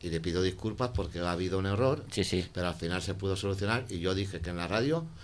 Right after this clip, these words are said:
Speaker 2: diría que ellos también vienen.
Speaker 1: Ujú.
Speaker 2: Eh?
Speaker 1: D'acord. Doncs, fet acla-, eh, aquest aclariment, eh,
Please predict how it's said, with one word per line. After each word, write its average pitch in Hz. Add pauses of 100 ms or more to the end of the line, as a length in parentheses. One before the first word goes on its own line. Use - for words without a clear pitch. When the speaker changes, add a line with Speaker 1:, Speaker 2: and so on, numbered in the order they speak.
(200)
Speaker 2:
diría 101
que 95
ellos 92
también 82
vienen. -
Speaker 1:
Ujú. 87 (160)
Speaker 2:
Eh? 160 (120)
Speaker 1:
D'acord. 101 (180)
Doncs, 101
fet 117
acla-, 117
eh, 110
aquest 107
aclariment, 131 (640)
eh, 90